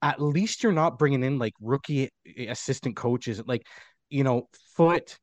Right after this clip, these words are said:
Gonchar. And again, I'm not saying that these are the right guys in the right positions,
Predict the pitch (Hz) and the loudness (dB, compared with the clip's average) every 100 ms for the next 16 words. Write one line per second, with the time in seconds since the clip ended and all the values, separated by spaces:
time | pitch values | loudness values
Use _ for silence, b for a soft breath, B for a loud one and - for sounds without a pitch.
0 | _ _ 117 147 156 147 - 147 147 151 | _ _ 0 2 2 -2 -2 0 0 -2
1 | 127 156 156 139 202 160 127 139 147 160 | -6 -4 -4 0 0 2 2 2 2 0
2 | 175 - 180 175 151 110 156 160 165 143 | -4 -6 -4 -2 -2 -4 -6 -2 0 2
3 | 131 151 - 143 170 147 143 123 143 147 | 2 0 0 -4 -4 -2 0 2 0 0
4 | 135 113 165 - 113 95 | -4 -2 -4 -4 -8 -10